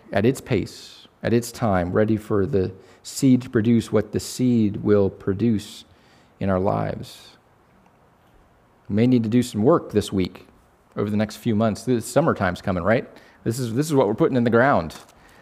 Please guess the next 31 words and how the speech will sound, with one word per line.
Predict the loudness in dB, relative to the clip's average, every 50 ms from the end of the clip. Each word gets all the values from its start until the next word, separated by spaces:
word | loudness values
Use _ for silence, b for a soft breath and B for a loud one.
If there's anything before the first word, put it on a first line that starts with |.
| b b _
Good | -2 2 4
time | 4 4 4 4
every | 4 4 2
time | 2 2 2 4
we're, | 4 4 4
we're | 4 2
throwing | 2 2 4 4 4 4
this | 2 2 0 0
seed | 2 2 4 4
on | 4 2
the | 2
ground | 4 4 4 4 2 2
to | 0
think, | -2 -2 0
"Oh, | 0 0 2 2
yeah, | 0 0 -2 -4 -2
Lord, | 0 2 4 4 4 2
what | 0 0
are | 0
you | -2
doing | -2 -2 -4 -4 -6 -10 -14 -18 -20 -12
in | -6 -4 -2
my | 0 0
life?" | 0 -2 -2 -4 -6 -12 -20 -20 -20 -20 _ _ _ _ _ _ _ _ _
As | -8 -4 0
a | 2
reminder, | 2 2 2 0 0 -2 -4 -2
what | 0 0 0
are | 0
you | 0 -2
doing | 0 0 0 -2 -2 -6